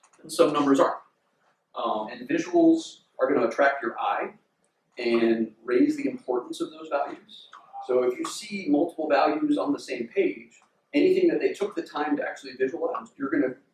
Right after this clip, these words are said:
um, attribute more importance to. You're gonna consider those to be more important numbers than any numbers that were just left alone in text and it wasn't, um, wasn't important enough to visualize on the page. So basically, we,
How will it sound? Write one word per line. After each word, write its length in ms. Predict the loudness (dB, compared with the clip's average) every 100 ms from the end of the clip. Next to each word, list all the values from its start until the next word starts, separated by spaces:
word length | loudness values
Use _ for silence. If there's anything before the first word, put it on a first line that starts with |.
| _
um, 340 | -10 -6 -6 -8 _ _ -4
attribute 420 | 0 2 2 0
more 180 | 0 -2
importance 440 | -2 -4 -4 -8
to. 140 | -18 -20 _ _ _ _ -10
You're 120 | -4
gonna 160 | -2 -2
consider 420 | -4 0 2 4
those 280 | 4 4 2
to 40 |
be 140 | -6
more 180 | -6 -6
important 380 | -6 -4 -6 -6
numbers 480 | -14 -14 -16 -18 -20 _ _
than 100 | 0
any 200 | 4 4
numbers 260 | 4 4 2
that 100 | 2
were 120 | 4
just 260 | 8 8 8 -2 -12 _ 2
left 180 | 4
alone 240 | 6 6 6
in 100 | 4
text 360 | 2 -2 -2
and 100 | -8
it 80 | -6
wasn't, 320 | -4 -6 -8
um, 360 | -14 _ -18 -18 -20 -14 -10 -10 _
wasn't 320 | 4 4 4
important 320 | 0 -2 -6 -6
enough 240 | -8 -6
to 80 | -8
visualize 480 | -6 -4 0 -2 -2
on 60 |
the 80 | -12 -16
page. 120 | -20 -20 -20 _ _ _ _ _ _ _ _
So 120 | 0
basically, 420 | 4 4 2 2
we, 220 | 2 0